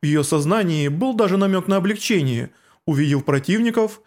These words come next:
против которых она может победить. «Что? Кто вы, ребята? Из какой страны родом?» «Извините, что говорю верхом с лошади. Мы из Святого Королевства.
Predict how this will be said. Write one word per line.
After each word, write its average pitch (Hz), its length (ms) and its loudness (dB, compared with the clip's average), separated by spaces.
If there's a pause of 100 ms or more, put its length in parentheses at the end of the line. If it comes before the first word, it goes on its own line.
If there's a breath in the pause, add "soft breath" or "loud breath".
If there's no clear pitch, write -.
(200 soft breath)
против 240 320 0
которых 170 500 0
она 170 140 2
может 147 320 0
победить. 139 580 -2 (380)
«Что? 208 640 -2 (220)
Кто 196 320 0
вы, 156 160 2
ребята? 147 680 0 (300 soft breath)
Из 147 100 -6
какой 165 320 2
страны 180 360 0
родом?» 170 580 0 (720)
«Извините, 247 460 2
что 165 160 -2
говорю 180 300 2
верхом 185 360 0
с 202 100 -4
лошади. 147 640 0 (300 loud breath)
Мы 294 180 2
из 302 240 -2
Святого 208 420 0
Королевства. 208 800 -2